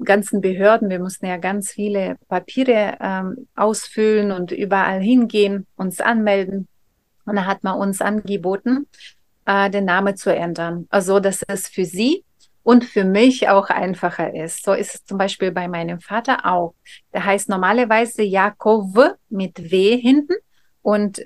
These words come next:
den musste sich, oder der hat sich umbenannt, umgeschrieben auf Jakob. Und, oder mein Bruder, der heißt Jura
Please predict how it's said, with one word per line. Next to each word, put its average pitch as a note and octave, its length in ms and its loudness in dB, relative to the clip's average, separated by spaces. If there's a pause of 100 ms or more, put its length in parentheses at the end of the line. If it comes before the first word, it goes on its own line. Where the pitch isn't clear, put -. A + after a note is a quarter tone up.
(140)
den G3+ 160 4
musste A3 360 -2
sich, A#3+ 280 -4
oder G3 200 4
der F#3+ 160 -2
hat G3+ 180 0
sich G3+ 220 -8
umbenannt, G3+ 640 -4
umgeschrieben G3+ 680 -2
auf F#3+ 220 -4
Jakob. F#3+ 800 2 (680)
Und, F3 380 -2
oder F#3+ 220 4
mein F#3 240 0
Bruder, G3 400 2
der F3 180 -2
heißt F#3 320 0
Jura F#3+ 600 2